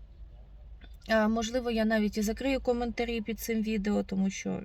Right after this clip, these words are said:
я не хочу, щоб мене жаліли. Ось так.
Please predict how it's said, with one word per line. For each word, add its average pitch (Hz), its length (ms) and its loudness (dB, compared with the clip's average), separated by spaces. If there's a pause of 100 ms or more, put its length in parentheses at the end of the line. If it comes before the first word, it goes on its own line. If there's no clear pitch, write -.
я 233 300 2
не 233 140 -2
хочу, 190 400 -4
щоб 196 220 -4
мене 196 200 4
жаліли. 240 500 -2 (2750)
Ось - 160 -14
так. - 340 -20